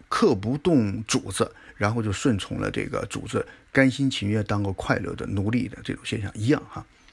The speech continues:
所以这个叫什么呢？这个叫从化。所以如果甲木的力量大于己土的力量，那么甲木就不会从这个己土，这样甲木会克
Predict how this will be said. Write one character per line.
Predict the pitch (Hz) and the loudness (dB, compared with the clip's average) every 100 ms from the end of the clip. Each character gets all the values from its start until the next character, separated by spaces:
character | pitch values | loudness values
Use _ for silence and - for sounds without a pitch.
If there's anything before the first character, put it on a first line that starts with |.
| _ _ - - - - | _ _ -18 -18 -18 0
所 | 175 | 2
以 | |
这 | 240 | 4
个 | 240 | 4
叫 | 151 147 | 4 2
什 | 104 - | 2 -2
么 | - | -2
呢？ | - - | -4 0
这 | 143 | 2
个 | 113 | 4
叫 | - - - | 2 -2 -4
从 | - - 113 | -6 -2 -2
化。 | - 139 - - _ _ _ _ _ - - - | 2 0 -2 -14 _ _ _ _ _ -20 -20 -6
所 | - | -4
以 | - | 0
如 | 147 226 | 2 4
果 | 247 | 6
甲 | 170 - 95 | 4 6 4
木 | 113 226 | 4 4
的 | 208 | 2
力 | - 220 | 2 4
量 | 170 160 | 4 2
大 | 139 254 254 | 2 0 2
于 | 110 101 113 - | 0 0 -2 -4
己 | - - | -2 -2
土 | - - | -2 -6
的 | - | -8
力 | - | -6
量， | - - - | -6 -6 -4
那 | - | 0
么 | 107 98 - _ _ _ - - | 2 0 -8 _ _ _ -20 -2
甲 | - 104 104 | 2 2 4
木 | 160 170 - | 2 0 -2
就 | 131 | 0
不 | 98 110 185 | 2 2 2
会 | - 175 - | 4 2 2
从 | - - - 104 135 214 | -4 -6 -2 0 2 2
这 | - - | 2 0
个 | - - - | 0 -6 -6
己 | - 120 | -2 0
土， | 269 - - - - - - _ _ - | 0 -2 -12 -16 -20 -20 -20 _ _ 0
这 | 233 | 4
样 | 120 - - _ | 4 0 -10 _
甲 | - - 87 | 0 0 2
木 | 107 139 113 - _ _ _ _ | 4 4 2 -6 _ _ _ _
会 | - 233 180 | 0 4 4
克 | 120 - 175 113 | 2 2 2 2